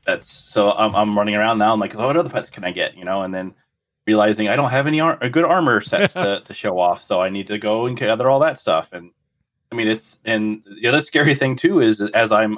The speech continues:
Speaker 1: I actually took it into raid, um, last, I wanna say Thursday,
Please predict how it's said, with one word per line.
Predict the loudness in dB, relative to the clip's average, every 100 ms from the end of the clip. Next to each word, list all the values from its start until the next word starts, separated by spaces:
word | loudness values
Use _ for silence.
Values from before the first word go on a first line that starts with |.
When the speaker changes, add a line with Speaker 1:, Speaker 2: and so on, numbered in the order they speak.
| 0
Speaker 1:
I | -2
actually | 0 -6
took | -4 -2
it | -2
into | -2 -4 -4 -4 -6 -4
raid, | 0 0 -2 -8 -20 _
um, | -4 -2 -8 _ _ _ _ 0
last, | 0 -2 -10 -18 -20 _ _ _ _ _ _ _ -6
I |
wanna | -4
say | -4 0
Thursday, | 2 2 0 -4